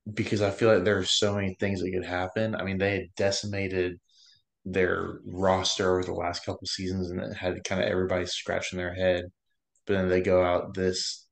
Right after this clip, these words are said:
you know, offseason and add, you know, Eric Hosmer, they add Bellinger, they add Swanson, you know, they added a whole lot of, you know, big names in there that people were wondering what they'd been doing for all this time, getting rid of all their core pieces. So I've got them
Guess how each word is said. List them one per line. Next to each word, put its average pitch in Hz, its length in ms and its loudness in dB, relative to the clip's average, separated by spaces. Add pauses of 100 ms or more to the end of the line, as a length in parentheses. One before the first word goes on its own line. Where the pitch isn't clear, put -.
(120)
you 101 120 -4
know, 92 100 0
offseason 87 580 -4
and - 100 -8
add, 87 320 -2
you 95 140 -4
know, 92 320 -4
Eric 90 260 0
Hosmer, 90 560 -6 (460)
they - 80 2
add 87 320 -2
Bellinger, 87 420 -2
they 92 160 -2
add 92 280 -2
Swanson, 95 840 -10
you 87 80 -6
know, 90 80 -6
they 90 100 -4
added 90 380 -4 (160)
a - 60 -10
whole 95 580 -4
lot 87 380 -2
of, 107 100 -8 (760)
you 95 80 -8
know, 87 160 -10
big 104 260 4
names 92 520 -2
in 92 240 -6
there 95 180 0
that - 160 -6
people 104 280 -8
were 92 140 0
wondering 92 400 -2
what 95 100 -2
they'd 92 200 0
been 95 200 -2
doing 92 460 -4 (600)
for 95 120 2
all 92 140 6
this 92 180 -2
time, 90 280 -4
getting 90 260 -2
rid 92 160 0
of 85 100 -6
all 98 100 -2
their 90 160 -4
core - 280 -10
pieces. - 320 -10
So 87 100 -2
I've 104 220 -2
got 107 300 0
them 92 340 -2